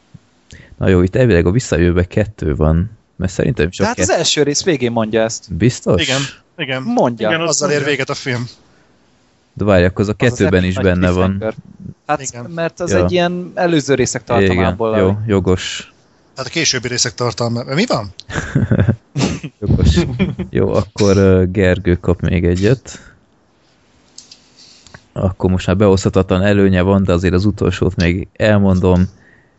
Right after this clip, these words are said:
Speaker 1: <laughs> Ha valaki ennek tudja a teljes idézetét, na, ott le a kalappal, de a filmet egyből tudni fogjátok, szerintem.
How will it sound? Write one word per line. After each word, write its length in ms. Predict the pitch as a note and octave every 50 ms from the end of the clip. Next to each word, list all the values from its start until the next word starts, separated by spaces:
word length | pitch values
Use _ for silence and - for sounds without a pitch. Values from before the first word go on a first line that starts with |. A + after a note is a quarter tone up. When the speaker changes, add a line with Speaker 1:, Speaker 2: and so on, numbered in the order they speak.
| _ _ _
Speaker 1:
<laughs> 280 | - B2 - - C#3+ C3 B2+ - - - -
Ha 100 | - A2+
valaki 360 | C3 D#3+ D3+ B2+ - D3 C#3
ennek 240 | C#3 C#3 B2 A#2 -
tudja 280 | - A#2+ B2 B2 A2+
a 40 | A2
teljes 320 | A2+ - C3+ A#2 G#2 - -
idézetét, 680 | A#2 A2 B2 A#2 G#2+ G2+ G#2 G2 G2+ - G2 F#2+ F#2+
na, 260 | G#2 G2+ G2 G2 F#2 -
ott 320 | - A#2 G#2 G2 G#2 - -
le 160 | F#2 G2 F#2+
a 100 | F#2 -
kalappal, 720 | - F#2 F2+ F2+ F2+ - - - F#2+ G2 G#2 A2+ A2 - _ _ _ _ _ _
de 160 | - - F#2+ F#2 - - -
a 60 | - G#2+
filmet 340 | - - A#2 G2+ F2+ F2+ -
egyből 260 | F#2 F#2 F#2 F#2 F2+
tudni 280 | - - G2 F#2 F#2 F#2
fogjátok, 560 | - - - F#2 F2+ E2+ F2+ - - - -
szerintem. 560 | - - G#2+ G2 F#2+ F#2+ - F#2 F2+ F#2